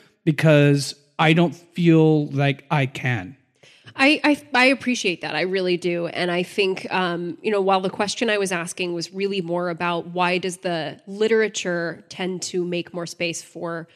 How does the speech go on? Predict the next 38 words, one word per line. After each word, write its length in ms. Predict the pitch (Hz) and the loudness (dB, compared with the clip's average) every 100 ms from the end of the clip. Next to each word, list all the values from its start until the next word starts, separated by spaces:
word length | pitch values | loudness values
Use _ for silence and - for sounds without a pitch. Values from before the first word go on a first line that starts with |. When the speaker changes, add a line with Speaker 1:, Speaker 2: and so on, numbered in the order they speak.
| _ _ - | _ _ -6
Speaker 2:
um, 480 | 175 165 165 160 - | -4 -4 -8 -12 -12
challenging 640 | - - 202 180 180 180 170 | -12 -8 -4 -4 -4 -6 -6
of 80 | |
gender 320 | 165 175 170 175 | -8 -8 -6 -8
norms, 520 | 165 165 160 180 - _ _ _ | -8 -8 -8 -12 -16 _ _ _
that 360 | 226 202 196 - | -4 0 2 0
has 240 | 190 202 | -4 -6
not 400 | 196 190 180 180 - _ _ 226 | -4 -2 0 -2 -6 _ _ -6
been 200 | 202 185 | -2 0
exactly 460 | 180 180 170 196 | -2 -4 -6 -6
reflected 600 | 180 180 - - - 185 | -6 -6 -8 -12 -8 -6
in 100 | 175 | -4
the 140 | 165 - | -4 -6
audience 640 | 170 165 165 170 - - | -6 -4 -4 -6 -8 -10
or 180 | - 190 | -6 -6
the 100 | 180 | -6
fandom. 580 | 180 - 170 165 - 190 | -6 -6 -6 -6 -8 -10
So 180 | - 196 | -6 -4
I'm 160 | 180 | -2
glad 220 | 185 185 190 | -2 -4 -4
that 120 | - | -6
you 80 | 180 | -8
brought 280 | 180 165 | -6 -6
in 120 | 165 170 | -6 -6
the 100 | 165 | -6
element 500 | 165 165 165 156 - | -8 -6 -8 -10 -10
of, 340 | 160 160 165 - _ _ - | -8 -8 -10 -16 _ _ -12
okay, 240 | 180 185 | -8 -6
who's 360 | 175 - 220 196 | -6 -6 -8 -6
reading 400 | 165 185 175 170 | -4 -2 -2 -4
this, 400 | 165 - 185 - _ _ _ - | -8 -10 -12 -14 _ _ _ -6
who 120 | 208 | -4
is 160 | 180 | -4
watching 560 | 165 175 180 175 180 170 | -2 -2 -2 -4 -8 -8
this, 320 | 160 - 180 | -8 -10 -10
and 180 | - 190 | -8 -8
who 300 | 175 208 190 | -6 -2 0
is 320 | 180 170 170 | 0 -2 -6